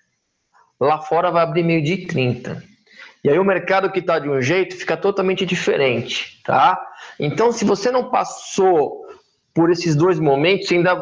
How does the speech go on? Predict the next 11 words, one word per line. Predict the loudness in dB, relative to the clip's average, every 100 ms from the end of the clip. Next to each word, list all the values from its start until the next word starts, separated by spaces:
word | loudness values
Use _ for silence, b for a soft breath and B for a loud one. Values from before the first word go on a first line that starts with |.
| -6 -4
você | -4 0
é | 0
totalmente | 0 -2 2 2 0
cru, | 2 4 4
você | 2
não | 0
sabe | 2 4 4
nada | 4 4
de | 2 0
trade, | 0 0 -2
pessoal. | -4 -4 2 2 2 -4